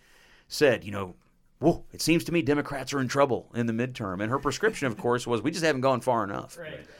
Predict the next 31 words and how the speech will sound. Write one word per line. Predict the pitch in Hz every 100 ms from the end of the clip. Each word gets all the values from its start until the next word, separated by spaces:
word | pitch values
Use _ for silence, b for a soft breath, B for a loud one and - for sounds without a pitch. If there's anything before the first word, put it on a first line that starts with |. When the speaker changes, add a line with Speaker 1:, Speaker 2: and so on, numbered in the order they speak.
| b b b b
Speaker 1:
And | 147 139
so | 170 151 151 143 -
to | 151
the | 135
people | 139 202 180
that | 151
we're | 139 139
discussing | 123 - 135 131 165
right | 160 160
now, | 156 156 160 160 _ _ _ _ _ -
there | 156 170
won't | 185 226
be | 208
a | 180
moment | 160 156 139
of | 120
self-reflection. | 139 131 123 110 123 117 - 71 - -
"Ooh, | 349 370 - _ _
maybe | 107 170 208
we | 220
were | 214 208
wrong. | 214 214 123 104
Maybe | 127 165
we're | 160
out | 139
of | 139
step | - 147
with | 139
America." | 120 131 143 131 131
It'll | 156
be, | 131 127 117